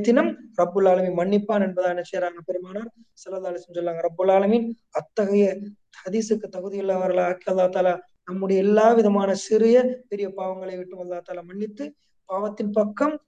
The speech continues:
நம்முடைய சிந்தனை கூட போகாமல் அல்லாஹ் பாதுகாக்கணும். சிறிய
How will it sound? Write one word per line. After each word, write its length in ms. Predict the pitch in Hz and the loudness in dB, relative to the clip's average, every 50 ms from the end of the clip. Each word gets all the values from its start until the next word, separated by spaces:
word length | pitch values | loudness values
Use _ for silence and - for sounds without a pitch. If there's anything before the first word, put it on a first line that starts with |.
| _ _ _ | _ _ _
நம்முடைய 260 | - 214 214 196 - - | -2 0 0 0 0 2
சிந்தனை 400 | 240 240 254 262 294 285 294 294 269 | 2 4 4 6 6 6 6 6 6
கூட 200 | 233 277 277 277 262 | 6 6 6 6 6
போகாமல் 460 | 208 214 220 214 208 214 208 196 196 | 6 6 6 6 6 6 6 6 4
அல்லாஹ் 320 | 190 190 185 185 185 185 | 4 4 4 2 2 4
பாதுகாக்கணும். 560 | 196 190 190 190 190 190 190 208 214 240 254 - _ _ _ _ | 2 2 4 4 2 0 -2 -6 -8 -8 -10 -12 _ _ _ _
சிறிய 360 | _ - - 220 220 226 226 | _ -10 -10 -8 -6 -4 -6